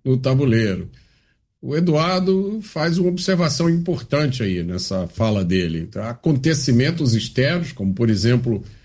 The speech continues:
essa viagem de Flávio, vão ter impacto aqui no Brasil. Agora, quanto a essa tão discutida união da direita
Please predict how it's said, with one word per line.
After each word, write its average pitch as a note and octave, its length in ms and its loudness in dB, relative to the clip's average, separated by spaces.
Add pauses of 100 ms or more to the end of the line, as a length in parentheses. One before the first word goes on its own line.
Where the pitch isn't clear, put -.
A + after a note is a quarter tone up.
(280)
essa G2 380 -2
viagem F#2+ 500 0
de G2+ 100 -2
Flávio, C3 680 0 (600)
vão F#3 220 2
ter D#3+ 300 2
impacto C3 760 -2 (240)
aqui G2+ 300 -2
no A2 140 2
Brasil. F2+ 580 0 (420)
Agora, C3+ 380 2 (120)
quanto E3+ 420 2
a D3 60 2
essa C#3 580 -2 (240)
tão E3+ 300 2
discutida C3+ 840 0
união D3+ 800 2
da E3 160 0
direita D#3 760 0